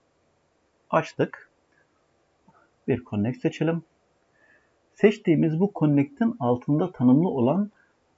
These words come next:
kullanıcı yapısını kullanır arkadaşlar. Select dedik. User definition'la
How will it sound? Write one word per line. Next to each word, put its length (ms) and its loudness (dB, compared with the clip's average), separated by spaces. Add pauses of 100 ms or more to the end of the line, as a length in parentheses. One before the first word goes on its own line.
(180)
kullanıcı 500 4
yapısını 500 0
kullanır 340 -4
arkadaşlar. 640 -14 (920)
Select 380 -2
dedik. 240 -4 (580)
User 260 4
definition'la 840 2